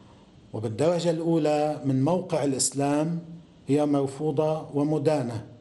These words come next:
في أي مكان وقعت هذه الحادثة، وأيا كان المستهدف في فرنسا أو أي مكان في العالم.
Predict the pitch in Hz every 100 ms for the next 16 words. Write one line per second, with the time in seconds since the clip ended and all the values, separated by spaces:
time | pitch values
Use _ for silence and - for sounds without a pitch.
0 | - - - - - - - - - -
1 | - - - - - 143 175 190 170 -
2 | 165 151 151 151 135 135 151 147 139 131
3 | 139 147 143 139 151 147 139 143 135 131
4 | 131 127 120 113 127 117 117 110 139 -
5 | 131 143 139 139 131 120 139 139 151 -
6 | 127 123 131 131 131 - - 104 104 104